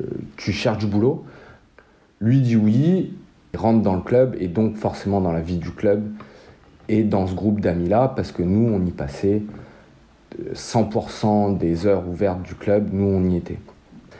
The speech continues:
Et ça devient de fil en aiguille un, un ami. Et on allait chez lui et on jouait à Tiger Woods des nuits entières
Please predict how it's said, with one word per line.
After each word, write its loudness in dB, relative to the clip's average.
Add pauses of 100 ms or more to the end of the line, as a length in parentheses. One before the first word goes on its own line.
(280)
Et 0
ça 0
devient 0
de -2
fil -4
en 0
aiguille 2 (220)
un, -6 (840)
un 0
ami. 2 (380)
Et 4
on 0
allait 4
chez -2
lui -4 (640)
et 0
on 0
jouait 2 (320)
à -8
Tiger 0
Woods -2 (460)
des 0
nuits 2 (100)
entières -6